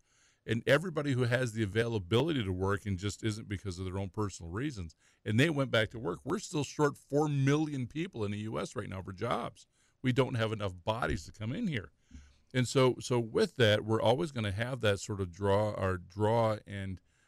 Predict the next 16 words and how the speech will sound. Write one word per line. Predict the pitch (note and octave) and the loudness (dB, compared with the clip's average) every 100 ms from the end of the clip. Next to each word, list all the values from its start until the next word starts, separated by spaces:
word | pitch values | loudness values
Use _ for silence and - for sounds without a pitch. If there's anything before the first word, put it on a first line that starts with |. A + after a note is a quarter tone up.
| _ - | _ -14
um, | F#2+ G2 G2+ | -10 -10 -6
um, | G2 F#2+ | -6 0
wanting | G2+ A2+ C3 A#2 | 2 2 0 -6
from | G2+ G2+ | -4 -4
employees, | F2 - C3+ D#3 G#2 | -4 -4 -2 -2 -2
and | F#2 | 0
therefore | G2+ G#2+ G#2 G2+ G2+ | 0 0 0 0 0
it's | F#2 | -4
some | G#2 | -4
expansion | G2 - A2 C#3+ - G2 | -6 -6 -6 -6 -6 -4
unless | G2+ - | -4 -4
the | |
economy | G#2 - F#3+ A2 | -4 -2 0 0
just | G2+ - | -4 -2
falls | E2+ D#2+ | -2 -2
apart. | - F2 - | 0 0 0